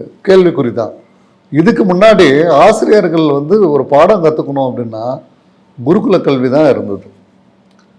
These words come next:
அப்போ மாணவர்கள் வந்து ஆசிரியர்களை தேடி போயிட்டு, அவங்களுக்கு உண்டான வேலைகள் எல்லாம் செஞ்சுட்டு,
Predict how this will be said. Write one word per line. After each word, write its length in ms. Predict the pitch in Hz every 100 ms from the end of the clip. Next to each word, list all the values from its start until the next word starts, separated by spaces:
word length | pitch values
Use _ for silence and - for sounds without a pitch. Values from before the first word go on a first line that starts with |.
| _ _
அப்போ 560 | 147 151 170 147 196 208
மாணவர்கள் 800 | 151 160 226 240 214 175 170 151
வந்து 400 | 143 143 214 185
ஆசிரியர்களை 720 | 190 - - 180 170 170 -
தேடி 400 | 190 208 233 233
போயிட்டு, 640 | - - 214 220 240 - 233
அவங்களுக்கு 500 | 170 175 190 180 175
உண்டான 320 | 175 202 214
வேலைகள் 460 | 170 170 180 170
எல்லாம் 540 | 165 160 180 214 - - _ _ - -
செஞ்சுட்டு, 600 | 156 175 175 202 175